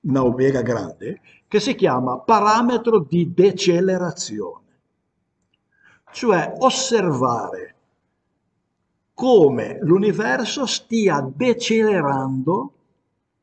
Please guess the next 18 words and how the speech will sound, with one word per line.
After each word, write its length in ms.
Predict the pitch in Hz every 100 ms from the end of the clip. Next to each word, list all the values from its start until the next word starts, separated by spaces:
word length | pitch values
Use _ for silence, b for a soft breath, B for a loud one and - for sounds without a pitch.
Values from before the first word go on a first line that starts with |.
| _ _ _ _ _ _ b b b b
sotto 640 | - - 247 254 - 254 247
la 120 | 226
sua 360 | - 180 214
stessa 500 | 208 - 143 123 -
forza 460 | 180 - 123 110 127
di 80 | 117
gravità. 580 | 113 107 107 - - - _ _ _ _ _ _ _ _
Cioè 480 | _ 156 - - - _ _ _ _ _
l'espansione 800 | 131 117 135 123 175 113 98
parte 460 | 87 - 143 - -
per 160 | 123 214
inerzia 720 | 311 185 - - 180 254 - _ _
e 120 | 240
poi 220 | - 147
la 120 | 131
gravità 640 | 139 214 208 160 - 120 -
lo 180 | 147 139
rallenta. 800 | 131 123 107 92 - _ -